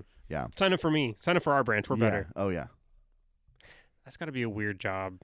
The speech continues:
Speaker 1: It is a weird job.
Speaker 2: Like, c-, convincing people to sign up.
Speaker 1: Yeah, to possibly die.
Speaker 2: Yeah.
Speaker 1: <laughs> I
Speaker 2: How do
Speaker 1: always
Speaker 2: you,
Speaker 1: call him
Speaker 2: how
Speaker 1: a
Speaker 2: do you,
Speaker 1: merchant of
Speaker 2: how
Speaker 1: death
Speaker 2: do you,
Speaker 1: constantly.
Speaker 2: how do you sell people on that?
Speaker 1: Uh, I mean, there's a lot of benefits, dude.
Speaker 2: Yeah.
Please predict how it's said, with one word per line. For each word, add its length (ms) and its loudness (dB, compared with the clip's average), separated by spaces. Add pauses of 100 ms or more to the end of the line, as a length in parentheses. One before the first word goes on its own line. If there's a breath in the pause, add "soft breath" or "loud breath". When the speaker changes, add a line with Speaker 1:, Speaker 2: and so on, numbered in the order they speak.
(180)
Speaker 1:
It 140 -6
is 160 -10
a 80 -12
weird 360 -12
job. 280 -16
Speaker 2:
Like, 180 -6 (320)
c-, 60 -16 (420)
convincing 400 -2
people 220 -4
to 80 -2
sign 240 -6
up. 180 -4 (160)
Speaker 1:
Yeah, 340 -4 (500)
to 100 -6
possibly 580 -4
die. 440 -6 (220)
Speaker 2:
Yeah. 320 -6
Speaker 1:
<laughs> 400 -12
I 60 0
Speaker 2:
How 0 -
do 60 6
Speaker 1:
always 120 6
Speaker 2:
you, 60 2
Speaker 1:
call 140 6
him 60 4
Speaker 2:
how 40 6
Speaker 1:
a 40 4
Speaker 2:
do 60 -2
you, 60 2
Speaker 1:
merchant 220 -2
of 80 -4
Speaker 2:
how 60 4
Speaker 1:
death 80 4
Speaker 2:
do 40 -2
you, 80 -8
Speaker 1:
constantly. 600 -10
Speaker 2:
how 100 2
do 80 0
you 100 2
sell 300 2
people 300 -4
on 160 -6
that? 220 -6 (680)
Speaker 1:
Uh, 120 -10
I 60 -6
mean, 120 -2
there's 140 -2
a 40 -4
lot 100 0
of 60 -6
benefits, 380 -4
dude. 240 -2
Speaker 2:
Yeah. 300 -2